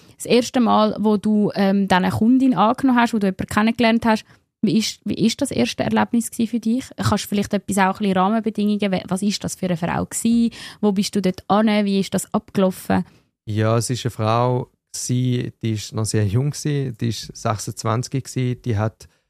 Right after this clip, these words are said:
Speaker 2: ein, zwei Erfahrungen gehabt mit Männern, wo sehr negativ, äh, behaftet gsi sind und sie hat mich, also wollte eine gute Erfahrung mal machen mit einem Mann. Und darum ist sie dann, äh, auf Callboy Seite gekommen, und ich auch drauf gsi bin, hat mich kontaktiert. Das erste Treffen ist ein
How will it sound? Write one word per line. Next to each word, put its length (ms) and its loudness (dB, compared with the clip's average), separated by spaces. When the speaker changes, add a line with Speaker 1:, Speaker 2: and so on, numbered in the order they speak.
Speaker 2:
ein, 160 2
zwei 280 0
Erfahrungen 500 0
gehabt 400 0
mit 200 -2
Männern, 500 0
wo 180 -2
sehr 240 0
negativ, 540 -2
äh, 200 0
behaftet 420 -2
gsi 180 -4
sind 320 -2
und 200 -4
sie 120 -2
hat 160 -6
mich, 180 -2
also 240 0
wollte 180 2
eine 80 -2
gute 320 -2
Erfahrung 420 -2
mal 120 -2
machen 260 -2
mit 140 -4
einem 200 0
Mann. 240 0
Und 180 0
darum 180 4
ist 200 0
sie 220 0
dann, 500 0
äh, 320 -2
auf 320 -8
Callboy 360 0
Seite 300 -6
gekommen, 260 -4
und 80 -4
ich 120 -6
auch 80 -2
drauf 260 -6
gsi 200 -4
bin, 300 -4
hat 120 -6
mich 160 -6
kontaktiert. 680 -4
Das 80 -8
erste 240 2
Treffen 300 0
ist 160 -6
ein 120 -8